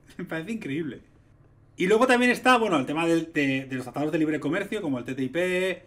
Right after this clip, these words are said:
con Canadá, que ya vimos, que ya vimos lo que, el ceta, ya vimos lo que le pasó, ¿vale? No voy a entrar mucho aquí porque sería muy largo,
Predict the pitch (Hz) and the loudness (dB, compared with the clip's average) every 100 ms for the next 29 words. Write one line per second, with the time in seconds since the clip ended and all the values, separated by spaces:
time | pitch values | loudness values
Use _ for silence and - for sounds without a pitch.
0 | - _ _ - 123 131 127 139 180 180 | -20 _ _ -8 -4 -4 -4 -2 0 0
1 | 180 156 127 123 131 131 - 120 123 120 | 0 -2 -4 -4 -6 -6 -8 -6 -6 -6
2 | - 123 113 123 117 123 110 165 170 170 | -10 -10 -10 -10 -10 -10 -8 -2 -2 0
3 | 165 139 120 120 117 120 120 135 175 170 | -2 -4 -6 -10 -10 -10 -8 -8 -6 -4
4 | 143 147 175 - - - 131 151 147 143 | -4 -4 -6 -10 -20 -6 0 2 2 2
5 | 135 135 135 156 160 135 120 120 120 123 | 0 -2 -4 -6 -6 -8 -10 -10 -8 -6
6 | 127 131 185 | -6 -6 -8